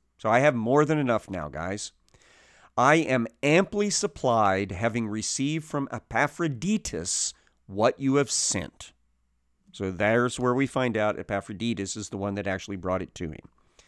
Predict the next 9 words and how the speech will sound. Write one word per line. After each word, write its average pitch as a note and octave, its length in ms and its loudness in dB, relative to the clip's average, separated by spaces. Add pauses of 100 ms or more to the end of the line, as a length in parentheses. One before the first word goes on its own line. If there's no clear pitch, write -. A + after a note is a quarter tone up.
(640)
"A C#3+ 160 6
fragrant C#3+ 1080 4
aroma, G2+ 640 0 (920)
an C#3 180 6
acceptable C3 920 0
sacrifice, G2+ 840 0
well-pleasing A#2+ 1400 4
to G2 80 -10
God." F2 360 -8